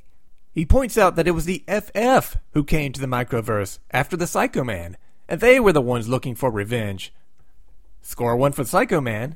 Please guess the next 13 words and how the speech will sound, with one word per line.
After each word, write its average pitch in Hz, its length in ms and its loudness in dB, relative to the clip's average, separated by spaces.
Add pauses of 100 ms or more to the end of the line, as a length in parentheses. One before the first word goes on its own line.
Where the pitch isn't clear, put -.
(140)
Good 135 180 0
point. 233 320 8 (540)
And 180 120 0
he, 254 120 0
he 196 240 2
even 233 160 0
plays 180 260 4
back 165 220 2
a 175 60 0
video 156 360 4
of 107 120 -2
Sue 139 180 -2
Richards 113 460 -2